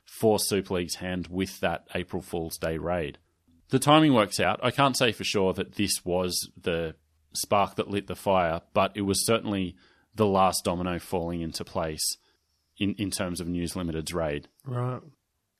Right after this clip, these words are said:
Speaker 1: And so at the same time, they had Tim Sheens in the bag. Canberra administration were well behind it. April Fool's Day comes along and it's time to get the Raiders. So that signing took place on the Friday night,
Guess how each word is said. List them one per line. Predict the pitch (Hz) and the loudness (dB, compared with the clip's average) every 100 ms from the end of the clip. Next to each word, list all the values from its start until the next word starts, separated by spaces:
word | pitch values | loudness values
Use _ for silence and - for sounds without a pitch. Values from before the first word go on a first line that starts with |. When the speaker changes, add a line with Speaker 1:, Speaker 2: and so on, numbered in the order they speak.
| - | 0
Speaker 1:
And | 120 | 2
so | - 127 | 6 6
at | 131 | 6
the | |
same | - 139 139 | 4 6 4
time, | 123 117 110 101 | 4 2 2 4
they | 101 98 | 4 2
had | 95 101 98 92 - _ | 0 0 -2 -4 -16 _
Tim | - 117 98 | -4 -2 -2
Sheens | - 95 92 92 - | -2 -2 -2 -4 -6
in | 101 90 | -6 -6
the | |
bag. | 80 82 87 87 - _ _ _ | -4 -4 -2 -4 -10 _ _ _
Canberra | - 127 113 107 | 0 4 6 4
administration | 101 98 98 - 90 90 - 95 | 4 0 -2 -2 0 -2 -2 -4
were | |
well | 87 90 85 | 0 2 0
behind | 82 90 82 87 | -4 -6 -6 -6
it. | 90 - _ _ _ - | -6 -8 _ _ _ 4
April | 131 120 | 4 4
Fool's | 110 110 104 95 | 0 2 2 4
Day | 98 | 2
comes | 95 101 92 | 2 -2 -2
along | 92 87 87 92 - | -2 -2 -4 -6 -6
and | 92 87 87 - | -2 -2 -2 -6
it's | 87 87 | -6 -8
time | - 92 87 | -4 -4 -4
to | - | -4
get | 85 - | -6 -6
the | |
Raiders. | 82 78 80 76 69 - - _ _ | -6 -4 -4 -6 -8 -12 -18 _ _
So | - 110 98 | 0 2 6
that | 110 117 _ - _ | 4 4 _ -20 _
signing | - 120 107 107 | 0 4 4 2
took | 98 123 - | 0 -4 -4
place | - 95 95 - 107 | 0 0 0 -4 -2
on | 107 | 0
the | 98 | 0
Friday | - 101 92 90 | -2 0 0 -2
night, | 90 95 117 | -2 -2 -2